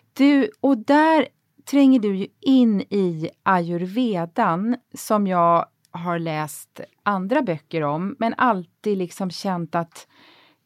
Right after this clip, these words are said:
det bara skrapar lite på ytan. Du går på djupet när det gäller den ayurvediska maten och läkekonsten, och du är mästare på att binda ihop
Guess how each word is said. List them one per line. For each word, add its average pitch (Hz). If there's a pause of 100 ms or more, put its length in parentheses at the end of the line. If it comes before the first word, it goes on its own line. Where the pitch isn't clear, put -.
(140)
det 220
bara 196
skrapar 185
lite 180
på -
ytan. 262
Du 277
går 190
på 190
djupet - (720)
när 208
det 196
gäller 170
den 156
ayurvediska 160 (200)
maten 190
och 165
läkekonsten, 170
och 170
du 202
är 214
mästare 240
på 190
att 165
binda 196
ihop 247